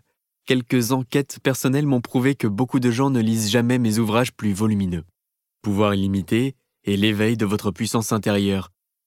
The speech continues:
car ils se laissent impressionner par l'épaisseur de ces deux livres, plus de quatre cents pages chacun. C'est pourquoi dans cette optique, j'ai décidé de mettre à jour et de publier à nouveau De la part d'un ami pour le grand public.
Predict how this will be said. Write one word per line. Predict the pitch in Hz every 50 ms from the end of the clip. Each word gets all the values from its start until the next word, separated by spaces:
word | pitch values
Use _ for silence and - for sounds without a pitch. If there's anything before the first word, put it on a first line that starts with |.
| _ _ _ -
car | - 123 131
ils | 135 127
se | - - 143
laissent | 147 147 - - 139
impressionner | 123 113 - - - - 156 156 147 - 151 143 147 143
par | - 110 101
l'épaisseur | 104 110 123 123 - - 120 113 - - 139 131 123
de | 104 107
ces | 104 - 120
deux | 104 104 104
livres, | 92 92 85 85 87 87 - _ _ _ _ _ _ _ _
plus | - 107 101
de | 98
quatre | 95 - - 113 107 - - -
cents | - 101 92
pages | - 104 98 -
chacun. | - 104 92 - 95 87 _ _ _ _ _ _ _ _ _ _ _ _ _ _ _ _ _
C'est | - - -
pourquoi | 151 - 165 - 202
dans | 165 143 123 117
cette | - 123 104 -
optique, | 123 98 - - - 160 156 - - 107 - _ _ _ _ _ _ _ _ _ _ - -
j'ai | 110 127 123
décidé | 123 135 127 - - 139 147 156 143
de | 135
mettre | 131 131 135 131 - 131
à | 123 123
jour | 117 117 139 156 160 139
et | 127 120
de | 113 120
publier | 110 - - 151 139 127 127 120 107 104 104 113
à | 127
nouveau | 151 156 143 135 120 117 127 151 165 _ _ _ _ - -
De | 113
la | 113 110 101
part | - - 151 151 143 131
d'un | 123 131 120 117
ami | 107 101 101 98 104 - _ _ _ _ -
pour | 113 110
le | 107 104 95
grand | 92 110 117
public. | 101 - 101 90 90 90 87 - -